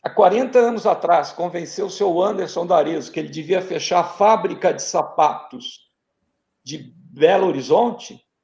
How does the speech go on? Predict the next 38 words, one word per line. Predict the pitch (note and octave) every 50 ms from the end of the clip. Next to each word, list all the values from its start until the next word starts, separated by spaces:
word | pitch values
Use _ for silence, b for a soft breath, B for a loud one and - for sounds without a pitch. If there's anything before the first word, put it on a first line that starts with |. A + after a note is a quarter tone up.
| _ _ _ _ _ _ _ _ _ _ _ _ _ _ _ _ _ _ _ _ _ _ _ _ _ _ _ _ _ _
por | - G3
uma | G#3+ B3 B3
razão | A3+ - A3+ G#3 E3+ F#3 A3+ A#3
muito | A#3 A#3+ B3 -
simples, | - - A3 B3 C4 A#3+ - - -
porque | - - - G3
as | A3 G#3+ -
lojas | F3 G3 G#3 A#3 B3+ B3 A#3+ G#3+ A#3+ G#3+ -
queriam | - - A3+ G3 E3+ F3+ F3 E3+ D#3 C#3+ C3 A#2+ - - - _ _ _ _ _ _ _ _ _
diversidade | _ C3 F#3 A3 F#3 F3+ A#3 A#3 A3 - - G3 D#3 D3+ G3+ A3+ B3+ B3 - - G3
de | -
cores, | - - E3+ F#3 G3+ G#3+ G#3+ G#3 G#3 F#3+ - - - _ _ _ _ _ _
uma | - G3+ A#3+ A#3+
imensa | A#3 G#3+ G#3 G#3 G#3 G#3 A3+ B3+ C4+ B3+ - - A#3 A3+
grade. | G3 E3+ F3 E3 D#3+ D3 C#3+ A#2+ - - - - _ _ _ _ _ _ _ _ _ _
E | - F3+
o | A3 G3+
diretor | D#3 G3+ C4 B3+ C4+ A#3+ - - A#3+ B3+ B3 A3+
da | G#3+
indústria | G#3+ G3+ F3+ A3 G3 - - F#3+ E3+
dele | E3 F#3 A#3+ C4+ B3+ A3
queria | - - F#3 E3 E3 E3 E3
um | G#3+ B3
sapato, | A#3+ - B3+ A#3+ - - G#3+ A3 A3 - - - -
com | - E3+ E3+ F#3 A#3
uma | C4 B3+ B3+ A3 -
cor, | - G3+ G#3 A3 G#3 -
com | - F#3 F3+ F#3+ A#3+ C4
um |
salto, | A#3+ B3+ - A3 G#3+ A#3+ A3+ A#3 - -
com | - G#3
um | G#3+ B3 C4 A#3
número | F#3 F#3+ A3+ B3+ C4 A#3+ G3
e | G3
milhares | G3 G#3 G3+ F#3 G3 A3 A#3 G#3+ A3 G#3
de | - A3
pessoas | - A3 G#3 - - G#3 G#3+ G#3 G#3
trabalhando. | G#3+ G#3+ G#3 A3 A3 G3+ F#3 E3+ E3 G#3+ A#3+